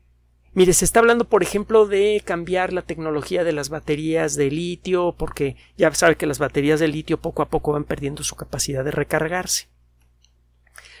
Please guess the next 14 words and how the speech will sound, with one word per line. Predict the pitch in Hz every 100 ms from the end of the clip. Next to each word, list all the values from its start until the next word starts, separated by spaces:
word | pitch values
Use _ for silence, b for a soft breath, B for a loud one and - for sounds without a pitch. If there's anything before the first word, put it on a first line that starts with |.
| B
Las | 185 151
nuevas | 185 233 214
baterías | 202 - 190 190 190 165 - - - _ _ _ -
que | 165
podrían | - 151 170 175
reemplazar | 175 165 170 170
a | 170
las | 165 156
de | 170
litio | 175 - 170
en | 143
algunos | 131 165 156 -
casos | 180 - 180 - _ _ _ _ _ _ _ _ _ -
requieren | - 170 - 190 190 196 202